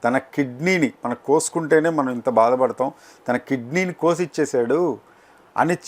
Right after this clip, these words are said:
చెప్పి ఇలా, ఇలా టర్న్ అయ్యి ఇలా ముందుకెళ్ళంగానే అక్కడ జేవి సోమయాజులు గారు ఉంటారు.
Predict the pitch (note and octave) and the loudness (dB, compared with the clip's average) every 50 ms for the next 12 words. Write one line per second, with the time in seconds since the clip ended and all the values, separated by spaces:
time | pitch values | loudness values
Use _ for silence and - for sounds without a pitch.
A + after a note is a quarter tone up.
0 | - C#3+ C#3+ C#3 - _ _ - A3 G3+ G3+ A3+ A#3+ G#3 - - C3+ C#3 D#3 D#3+ | 2 2 2 2 0 _ _ 2 4 6 6 6 4 2 -2 2 8 10 10 10
1 | - - - - D3 E3 F3 E3 - - E3+ E3+ F#3+ G#3 G#3 G#3 G#3 G3 F#3 F#3 | 10 6 -4 -2 4 6 6 6 8 10 10 12 12 10 8 6 2 2 2 0
2 | G3+ A#3 B3+ C4 - - D3 D3+ D3+ C#3+ C#3+ D3 E3+ E3+ F3 - E3 D#3 D3 C#3 | 2 2 2 2 2 2 4 6 6 6 4 0 -2 -2 2 4 6 6 6 4
3 | C#3+ C#3+ D3+ G#3 A#3 C#4+ D#4 - _ _ - - - - - - - C3+ A#2+ B2 | 2 0 0 0 -2 -2 -4 -10 _ _ -20 -20 -8 -8 -6 -4 -4 -2 2 4
4 | D3 D#3 D#3 D3+ - C3 B2 B2+ B2+ B2 A2+ A2+ G#2+ G#2 G#2+ B2+ E3 D3+ B2 - | 4 4 4 2 0 -2 -2 -2 -4 -4 -4 -6 -6 -6 -6 -6 -6 -8 -12 -16
5 | - _ _ | -20 _ _